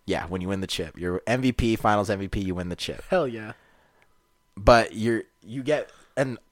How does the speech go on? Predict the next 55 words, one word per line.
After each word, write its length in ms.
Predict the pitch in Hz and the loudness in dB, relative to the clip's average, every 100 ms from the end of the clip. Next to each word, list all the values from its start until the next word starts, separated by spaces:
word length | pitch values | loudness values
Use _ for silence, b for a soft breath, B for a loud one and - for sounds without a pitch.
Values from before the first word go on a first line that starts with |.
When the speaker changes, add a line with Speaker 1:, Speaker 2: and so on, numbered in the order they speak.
| - | -2
Speaker 2:
And 60 | 113 | 4
then 80 | |
Speaker 1:
salaries 500 | 123 160 151 170 170 | 8 12 12 12 12
are 60 | 165 | 12
the 100 | 123 | 10
same, 360 | - 123 107 82 | 6 2 2 -2
though, 160 | 76 - - - _ _ _ | -8 -14 -20 -20 _ _ _
for 120 | - | 2
Speaker 2:
Okay, 120 | 110 147 | 6 6
Speaker 1:
both 140 | - | 4
sides. 160 | - 160 | 6 8
Speaker 2:
but, 60 | |
like, 220 | 156 147 - | 8 6 0
after 320 | 135 147 160 | 0 2 2
that, 240 | 147 139 127 | 6 6 4
like, 240 | 131 123 | 0 -4
whole 500 | - 135 127 120 117 | -6 -2 -2 -2 0
Speaker 1:
After 220 | 113 117 151 | 6 10 10
Speaker 2:
thing, 100 | 143 | 12
Speaker 1:
that, 180 | 127 | 12
Speaker 2:
I'm 60 | 135 | 12
like, 100 | 160 | 10
Speaker 1:
you're 80 | 151 | 10
Speaker 2:
I'm 60 | |
like, 120 | 170 156 | 10 8
Speaker 1:
shit. 220 | - 85 | 6 4
Speaker 2:
I'm 100 | 151 | 2
just, 180 | 160 175 | 4 6
like, 100 | 117 | 6
Speaker 1:
You're 100 | 110 | 8
Speaker 2:
mid. 180 | 135 156 | 8 8
Speaker 1:
shit. 260 | 98 80 - _ - | 8 4 -6 _ 6
Speaker 2:
No, 200 | 170 170 | 10 10
Speaker 1:
You're 100 | - | 10
shit. 480 | 185 156 107 87 - | 6 8 6 4 0
Speaker 2:
complete 360 | - 160 175 | 4 6 6
dog 260 | 143 143 156 | 6 6 8
ass. 200 | 170 208 | 8 6
Speaker 1:
Shit. 420 | - - 107 82 - - | 4 4 4 2 -4 -2
Speaker 2:
How 140 | 143 | 4
long 180 | 151 160 | 4 6
is 100 | 160 | 4
the 80 | 165 | 2
career? 380 | - 151 127 - _ _ _ _ | 2 0 0 -4 _ _ _ _
Speaker 1:
It's 140 | 98 113 | -6 -4
a 40 | |
f-, 260 | - - - _ _ - | -6 -10 -20 _ _ 2
I'll 140 | 113 | 2
give 220 | 117 123 | 4 2
three-year 440 | - - 190 175 156 | 6 10 10 12 10
career. 400 | - 104 78 - - _ _ _ _ - | 8 2 0 -8 -20 _ _ _ _ 0
You 120 | 135 | 4
win 140 | 143 | 6
a 40 | 143 | 4
chip 360 | - 131 117 | 6 6 4